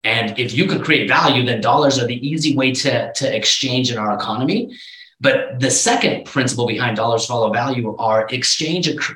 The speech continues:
exchange creates wealth. Like, if you bring a service to the table and I have dollars in my bank account and I value your service more than I value the dollars,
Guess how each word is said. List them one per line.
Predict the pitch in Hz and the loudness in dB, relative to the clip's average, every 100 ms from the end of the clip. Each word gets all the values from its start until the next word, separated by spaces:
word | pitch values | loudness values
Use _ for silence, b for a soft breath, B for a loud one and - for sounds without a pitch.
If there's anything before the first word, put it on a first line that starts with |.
| - | -4
exchange | 127 - 156 160 | -2 0 2 2
creates | - 143 120 104 - | 2 0 0 -2 -4
wealth. | 117 - - - B B B B | -4 -4 -8 -20 B B B B
Like, | 131 | 0
if | 135 | 2
you | 139 262 | 2 4
bring | 262 208 | 4 4
a | |
service | - - 165 151 - | 2 2 0 0 -2
to | |
the | 117 | -2
table | 110 143 139 98 - | -2 2 2 0 0
and | 135 | 2
I | 143 | 2
have | - 143 104 | 2 0 2
dollars | 131 151 139 120 | 4 6 4 2
in | 120 | 0
my | 113 | -2
bank | 104 156 | 0 -2
account | 120 - 110 113 | -2 -6 -6 -4
and | 113 | -4
I | 113 | -4
value | 107 139 156 139 | 0 2 4 4
your | 127 120 | 4 0
service | 151 143 127 | 0 0 -2
more | 127 120 | -4 -4
than | 120 | -2
I | 113 | -2
value | 113 123 120 | -2 -2 -2
the | 104 | -2
dollars, | 113 151 127 117 - | -2 0 2 0 -4